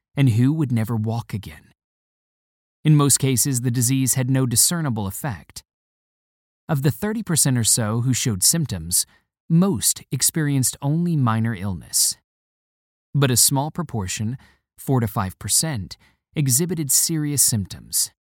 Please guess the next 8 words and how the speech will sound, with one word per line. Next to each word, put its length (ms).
including 560
extreme 720
muscular 480
pain, 480
high 220
fever, 580
and 140
delirium. 580